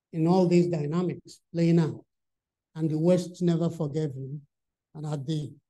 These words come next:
they trailed him, and at the, uh, uh,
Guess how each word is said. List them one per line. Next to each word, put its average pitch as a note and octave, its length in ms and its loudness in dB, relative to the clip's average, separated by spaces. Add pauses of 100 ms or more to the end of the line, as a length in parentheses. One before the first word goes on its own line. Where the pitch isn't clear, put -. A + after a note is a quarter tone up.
they D#3+ 120 0
trailed G3+ 460 6
him, F#3+ 340 4
and D#3+ 140 2
at D#3 220 -2
the, D#3+ 300 0 (840)
uh, - 20 -8
uh, D#3+ 580 -6